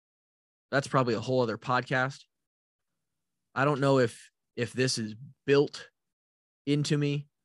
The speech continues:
by my experiences and life choices, or if this was born into me,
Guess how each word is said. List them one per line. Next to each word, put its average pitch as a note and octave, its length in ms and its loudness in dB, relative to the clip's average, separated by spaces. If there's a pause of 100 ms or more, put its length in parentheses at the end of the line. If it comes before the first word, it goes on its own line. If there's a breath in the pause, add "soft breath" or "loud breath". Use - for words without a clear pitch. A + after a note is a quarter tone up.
(340)
by A#2 180 2
my A#2+ 240 2
experiences B2+ 760 -2
and A2 160 -4
life A2+ 260 -2
choices, C3 640 -2
or A#2 160 0
if A2+ 120 -4
this A#2+ 240 -2
was A2 200 -4 (160)
born C3 380 -2
into C3+ 320 -4
me, C#3 260 -6